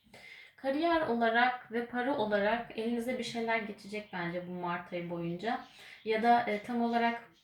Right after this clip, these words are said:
bir para anlamında bir şey geçmese bile bir kapı açılacak sanki size. Yeni bir şeye başlayacak olabilirsiniz. Sosyal çevreniz genişleyecek olabilir.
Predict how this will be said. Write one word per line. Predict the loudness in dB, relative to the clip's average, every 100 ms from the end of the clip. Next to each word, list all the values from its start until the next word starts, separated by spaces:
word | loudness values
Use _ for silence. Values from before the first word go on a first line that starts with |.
| -14
bir | -8 -8 -8
para | -4 0 2 2
anlamında | 2 0 0 -2 -2 -2 -4
bir |
şey | -6 -10 -10
geçmese | -10 -10 -12 -12 -12
bile | -8 -6 -6 -8 -20 -20 -12
bir | -10 -4
kapı | -6 -4 -4 -4
açılacak | -6 -6 -6 -6 -6 -8
sanki | -10 -14 -14 -16
size. | -18 -12 -4 -2 -2 -4
Yeni | -2 -2 -2
bir | -4
şeye | -4 -4 -4
başlayacak | -4 -6 -10 -12 -8 -8 -10
olabilirsiniz. | -12 -8 -8 -8 -10 -12 -10 -10 -12 -20 _ _ _ _ _ _ _ _ _ _ _ _ -18
Sosyal | -8 -4 4 4 6
çevreniz | 2 2 2 0
genişleyecek | 0 0 -2 -8 -10 -10 -10
olabilir. | -8 -6 -4 -2 -2 -4